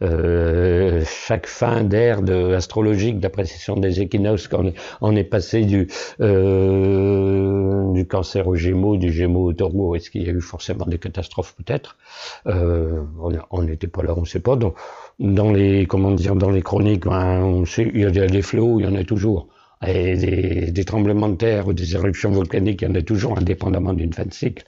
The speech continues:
Mais on pense que ça accélère la fin de cycle. Parce que dans les fins de cycle, tout se dégrade. La terre, le climat, le sol,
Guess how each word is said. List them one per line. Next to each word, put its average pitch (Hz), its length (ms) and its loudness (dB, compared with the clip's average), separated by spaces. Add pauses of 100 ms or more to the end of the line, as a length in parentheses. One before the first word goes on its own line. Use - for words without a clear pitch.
(640)
Mais 120 160 2
on 110 120 2
pense 151 280 2
que 107 80 0
ça - 140 -4
accélère 92 440 -4
la 82 100 -2
fin 95 140 -8
de 87 100 -10
cycle. - 320 -20 (340)
Parce - 100 -14
que 117 80 0
dans 110 140 4
les 104 100 4
fins 101 140 0
de 85 40 0
cycle, 143 200 -2
tout - 140 -4
se 92 60 0
dégrade. 98 480 0 (640)
La 85 120 0
terre, 127 300 4
le 92 140 2
climat, 98 480 0
le 85 140 0
sol, 101 500 0